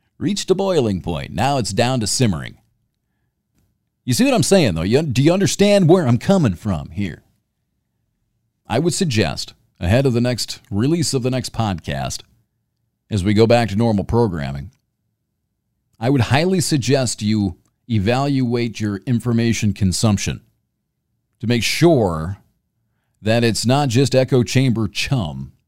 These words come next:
designed to raise your fever a little bit and a little bit and a little bit to get you primed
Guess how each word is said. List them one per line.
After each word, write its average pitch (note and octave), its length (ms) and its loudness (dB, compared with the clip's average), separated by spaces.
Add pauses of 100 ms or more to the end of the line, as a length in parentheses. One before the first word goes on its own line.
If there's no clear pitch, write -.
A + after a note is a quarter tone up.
(280)
designed A#2+ 560 2
to A#2 100 0
raise A2+ 400 0
your G#2+ 80 0
fever F2+ 440 -2
a D#2 60 -6
little F#2 240 -6
bit D#2 240 -8 (240)
and C#2 120 -14
a C#2+ 40 -8
little E2+ 240 -6
bit D#2 280 -10 (340)
and D2 120 -8
a D2 40 -6
little E2+ 220 -4
bit C#2 280 -6 (280)
to F#2+ 100 -4
get G#2+ 260 -2
you A#2 120 2
primed F2 800 -6